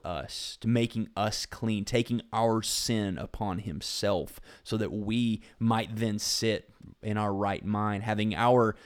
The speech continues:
you know, our sin taken care of for himself. And what happened to the pigs, right? They ran off the side of the cliff and they died. And so Jesus taking our sin upon himself, becoming our sacrif-, or the sacrifice for our sin, suffering in our place,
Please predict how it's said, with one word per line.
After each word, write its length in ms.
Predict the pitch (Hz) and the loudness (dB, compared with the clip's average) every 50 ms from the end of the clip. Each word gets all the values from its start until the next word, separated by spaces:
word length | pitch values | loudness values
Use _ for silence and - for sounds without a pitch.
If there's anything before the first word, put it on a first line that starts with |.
| - _ - | -20 _ -6
you 140 | - 107 110 | -2 -2 0
know, 100 | 107 98 | 0 2
our 220 | 76 117 123 120 | 4 4 4 4
sin 420 | - - - - 127 123 127 117 113 | 4 2 2 2 4 4 4 2 2
taken 340 | - 113 107 - 101 104 | 2 0 0 0 -4 -6
care 280 | 101 - 113 110 107 104 | -4 -2 0 0 2 2
of 180 | 104 - - - | 0 -2 -4 -16
for 280 | - - - 113 110 | -8 0 2 2 2
himself. 340 | 110 98 95 - - 135 117 | 2 -2 -2 2 2 2 4
And 100 | 131 143 | 6 6
what 100 | 180 190 | 6 6
happened 240 | 180 185 185 165 143 | 6 4 0 0 0
to 60 | 113 | -4
the 80 | 90 107 | -4 -4
pigs, 480 | - 135 139 156 123 98 104 - - | 0 0 2 2 2 -2 -4 -4 0
right? 220 | 117 117 127 117 - - - - - | 2 2 2 2 -2 -10 -20 -8 0
They 100 | - 120 | 4 4
ran 160 | 123 120 139 139 | 6 6 6 4
off 120 | 127 120 | 4 0
the 80 | - 107 | -2 0
side 180 | - 123 113 110 | 0 0 0 0
of 40 | |
the 60 | 98 - | -2 -2
cliff 240 | - 139 123 120 | 2 2 2 2
and 140 | - 95 107 | 2 -2 -2
they 80 | 107 98 | -2 -2
died. 640 | 98 - - 110 107 101 98 85 73 67 - - - _ - - - | -4 -4 -2 -2 -2 -2 -4 -6 -6 -8 -10 -12 -14 _ -20 -10 -2
And 140 | - 139 127 | 0 0 2
so 220 | - - 156 139 131 | 2 4 4 4 4
Jesus 720 | 113 107 104 113 131 147 165 160 131 131 117 - - - | 2 0 0 0 2 0 0 0 0 -2 -2 -2 -4 -6
taking 440 | - - 127 123 127 - 143 131 107 | -6 -4 -4 -4 -2 -2 -4 -4 -2
our 280 | - 113 117 117 113 113 | -2 0 0 0 0 -2
sin 400 | - - - - 123 123 120 110 | -4 -6 -4 -2 0 0 0 -2
upon 400 | 101 - 120 113 113 110 107 107 | -2 -2 -4 -2 -2 -2 -2 -4
himself, 680 | 110 110 101 90 - - - 107 107 104 110 - - | -6 -8 -8 -8 -8 -6 -4 -4 -4 -4 -4 -6 -6
becoming 460 | 104 104 - 120 113 113 104 98 104 - _ _ _ _ _ - | -8 -4 -2 0 0 0 0 -2 -6 -8 _ _ _ _ _ -6
our 380 | - 95 117 127 127 117 110 104 | -2 0 2 4 4 4 2 2
sacrif-, 640 | - - - - 117 110 113 - - 107 107 - - - - | -2 -4 -4 0 0 0 0 -2 -4 -8 -8 -8 -12 -8 -4
or 240 | - 92 73 71 - | -4 -4 -4 -4 -6
the 100 | 107 113 | -4 -4
sacrifice 540 | - - 135 123 135 - - - 107 107 - | -2 0 0 0 0 -2 -2 -4 -4 -4 -6
for 300 | - - 110 120 123 120 | -6 0 2 2 4 2
our 140 | 80 90 113 | 2 -2 -4
sin, 380 | - - - 120 117 113 98 113 | -6 -6 -4 -2 -2 -2 -2 -2
suffering 460 | - - 120 120 - 117 113 - - | 0 0 0 0 0 -2 -6 -4 -2
in 100 | 113 113 | -2 -2
our 120 | 104 101 | -2 -4
place, 300 | - - 131 135 117 - | -2 0 0 0 0 -2